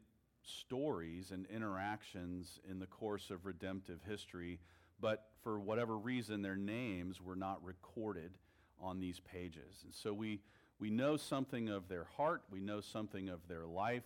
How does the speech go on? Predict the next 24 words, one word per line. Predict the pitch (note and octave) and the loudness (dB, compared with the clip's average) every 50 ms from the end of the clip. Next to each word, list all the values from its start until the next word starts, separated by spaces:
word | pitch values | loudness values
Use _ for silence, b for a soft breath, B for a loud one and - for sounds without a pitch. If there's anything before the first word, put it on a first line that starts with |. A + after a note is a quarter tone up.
| - | -4
we | - F#2+ F#2 | -4 -4 -2
know | F#2+ G2 G2+ G#2 | 0 0 0 0
something | G2+ - - G#2+ G#2 G#2 - G2+ G2 G2 | -2 -2 -2 -2 -2 -2 -2 -2 -2 -2
of | F#2 E2 E2+ | -2 -2 -4
the | F2+ F2+ | -4 -2
movement | F2+ F#2 G2 G#2+ A#2+ C3 B2 A#2+ B2 B2 B2 B2 A#2+ - | 0 0 2 2 4 2 4 4 2 2 2 2 0 -2
of | G2 F2 E2+ E2+ | -4 -6 -6 -4
God, | F2 F#2 F#2 G2 G2+ G2+ G#2 G#2 G2+ G#2 B B B B B B B B B - | -2 0 2 4 4 4 4 2 0 -2 B B B B B B B B B -6
uh, | F2+ E2+ E2 D#2+ - - | -4 -4 -4 -4 -6 -8
upon | F2 F2+ - - - A#2+ A#2 A#2 A#2 A#2 | -10 -10 -8 -4 0 2 4 4 4 4
them | A#2 A2+ A2 A2 G2+ | 4 4 2 2 2
and | F2+ F2 E2+ | 0 0 0
within | F2 F2 - G2+ G2+ G#2 G#2 G#2 | -2 -2 -2 -2 -2 0 0 0
them, | G#2 G#2 G2+ G2+ G2+ G2 F#2+ B B B B B B B - | 2 2 2 0 0 -2 -4 B B B B B B B 0
but | G2+ G#2 G2+ G2 - | 2 2 2 2 0
we | - A#2 A2+ A2 A2 G#2+ G#2+ G#2+ - - _ - | -2 0 0 2 2 0 -2 -4 -8 -10 _ 2
don't | D#3+ E3 G3+ G3 B2+ | 2 2 2 2 0
know | G2+ G2 F2+ E2+ E2 E2+ F2 A2 C3+ C3 B2 - - - | 0 0 0 0 0 0 -2 -2 -4 -6 -10 -14 -10 -4
their | A#2 A#2+ A#2+ | -2 0 2
names. | B2 C#3+ D3 A#2+ F2 D#2+ D#2+ D#2 F#2 F2+ | 2 2 2 2 0 -2 -6 -8 -10 -8
And | F#2+ F#2+ G2+ | -6 -4 -2
what | G#2 A2+ G#2+ | -2 -2 0
we're | A#2+ B2 A#2 | 0 0 -2
hoping | - - E3+ F#3 F#3 - - G2 F#2+ F#2+ F#2+ G2 G2 | 0 0 2 2 2 2 0 0 0 0 0 -2 -4